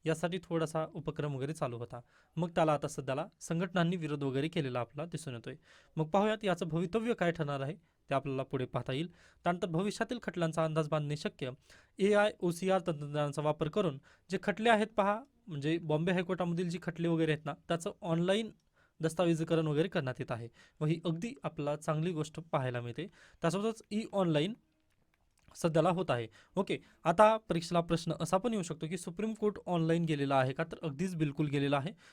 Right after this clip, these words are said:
गेल्या वर्षी डिसेंबरपासून सुप्रीम कोर्ट जे आहे ना, ते आपलं काय आहे, ऑनलाइन प्रणालीवरती काम करत आहे. यासोबतच सुप्रीम कोर्ट पहा, म्हणजे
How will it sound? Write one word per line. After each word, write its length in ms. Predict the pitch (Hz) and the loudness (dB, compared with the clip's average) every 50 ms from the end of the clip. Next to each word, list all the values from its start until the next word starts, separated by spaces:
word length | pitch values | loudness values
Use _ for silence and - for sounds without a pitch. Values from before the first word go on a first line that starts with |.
| _ _ - 143 | _ _ -2 0
गेल्या 200 | 170 170 202 208 | 4 6 8 8
वर्षी 200 | 208 196 - 220 | 6 6 2 0
डिसेंबरपासून 720 | 190 175 - 180 165 165 160 - 180 165 - 156 127 127 - - - _ - - | -2 -2 0 0 0 0 0 2 0 0 0 -4 -8 -8 -10 -18 -20 _ -14 -10
सुप्रीम 280 | 190 170 - 220 226 220 | -8 -6 -4 -2 -2 -2
कोर्ट 200 | - 226 208 175 | 0 0 0 0
जे 120 | 170 190 | 2 2
आहे 160 | 180 147 151 | 2 2 0
ना, 100 | 143 143 139 - | -2 -2 -2 -2
ते 60 | 156 | -2
आपलं 300 | 143 139 151 160 196 226 - | -2 -2 -2 -4 -6 -6 -4
काय 160 | - 143 139 147 | -2 0 2 2
आहे, 220 | 139 123 165 - - _ | 2 0 -4 -10 -10 _
ऑनलाइन 340 | - 160 160 170 185 202 208 | -4 -2 0 0 0 -2 -4
प्रणालीवरती 580 | 202 - 156 151 143 135 135 135 135 127 - 190 | -6 -8 -6 -4 -2 -2 -2 -2 -2 -2 -4 -4
काम 220 | - 180 143 131 | -2 0 -2 0
करत 180 | 123 - 131 123 - | -2 -6 -6 -6 -6
आहे. 180 | 117 113 113 - - - - - _ - | -6 -8 -8 -12 -16 -20 -20 -20 _ 2
यासोबतच 500 | 156 160 165 165 185 175 175 226 226 - - _ _ _ _ - - - - | 4 4 4 4 0 -2 0 0 -2 -2 -6 _ _ _ _ -20 -20 -12 -8
सुप्रीम 280 | - 190 - 226 247 240 | -6 -2 2 2 2 4
कोर्ट 240 | 226 240 240 233 - | 6 6 6 6 6
पहा, 320 | - 208 202 208 208 - - _ _ _ _ _ _ _ _ _ - | 4 4 6 6 4 4 0 _ _ _ _ _ _ _ _ _ -2
म्हणजे 440 | 170 160 160 175 190 196 208 208 | 0 0 2 2 2 2 2 0